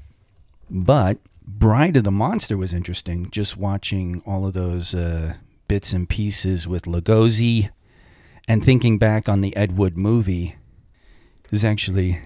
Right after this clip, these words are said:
that would actually be a fun marathon, is to watch Bride of the Monster, Plan Nine, and then watch the Ed Wood movie.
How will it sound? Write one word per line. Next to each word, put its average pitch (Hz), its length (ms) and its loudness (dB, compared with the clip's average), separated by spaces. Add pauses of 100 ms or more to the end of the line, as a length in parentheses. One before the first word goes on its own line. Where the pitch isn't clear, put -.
that 139 180 4
would 131 100 6
actually 104 300 0
be 92 140 0
a 85 100 0
fun 95 400 0
marathon, 87 720 0
is 90 140 -2
to 98 100 0
watch 92 260 0
Bride 107 220 4
of 104 100 6
the 98 60 2
Monster, 98 580 2
Plan 98 400 2
Nine, 92 400 2
and 117 140 4
then 190 120 2
watch 156 280 2
the 110 120 6
Ed 110 120 6
Wood 101 200 6
movie. 78 460 2